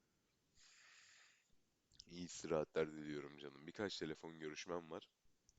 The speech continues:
Onlarla ilgileneceğim müsaaden ile. <laughs> İyi istirahatler. Yarın detaylı bir şekilde kaynaşırız,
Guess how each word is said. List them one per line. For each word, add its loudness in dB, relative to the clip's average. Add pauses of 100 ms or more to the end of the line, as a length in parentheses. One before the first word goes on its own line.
(720)
Onlarla 4
ilgileneceğim -4
müsaaden 0
ile. -2 (1900)
<laughs> -14 (3000)
İyi -2
istirahatler. 4 (1900)
Yarın 2
detaylı 4
bir -2
şekilde 0
kaynaşırız, 0